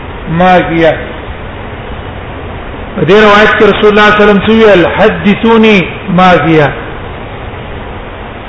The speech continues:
ما ته حدیث بیان کوي، ما هي چې دا څه ده. بل روایت کې دي: «اخبروني»، ما له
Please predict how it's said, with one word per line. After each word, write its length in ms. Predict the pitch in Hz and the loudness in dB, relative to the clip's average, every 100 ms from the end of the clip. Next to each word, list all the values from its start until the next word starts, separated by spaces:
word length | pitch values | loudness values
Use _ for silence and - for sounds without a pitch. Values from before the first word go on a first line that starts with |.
| - - - - - 143 | -14 -14 -12 -12 -4 2
ما 100 | 185 208 | 4 4
ته 60 | 208 196 | 4 4
حدیث 200 | 208 190 202 | 4 4 4
بیان 220 | 202 214 | 4 4
کوي، 160 | 208 208 | 4 4
ما 180 | 202 208 | 4 4
هي 260 | 196 202 180 | 4 4 4
چې 100 | 196 | 4
دا 60 | 190 185 | 4 4
څه 80 | 185 | 4
ده. 100 | 170 135 - - - - - - - - - - - - - - - - - - - - - - - - - - - - - - - 131 | 4 2 -4 -10 -12 -10 -10 -10 -10 -12 -14 -12 -12 -12 -14 -12 -12 -12 -12 -12 -12 -12 -12 -14 -12 -12 -12 -12 -12 -12 -14 -12 -8 0
بل 120 | 190 220 | 2 6
روایت 260 | 214 214 214 | 6 6 4
کې 80 | 214 | 4
دي: 60 | 220 220 | 4 2
«اخبروني»، 680 | 185 175 214 233 233 220 196 156 - - - - - - - - - - - - - - - - 160 | 2 4 4 6 6 6 4 2 -2 -10 -12 -14 -14 -12 -12 -12 -14 -14 -14 -14 -14 -12 -10 -2 2
ما 100 | 190 | 4
له 80 | 190 | 4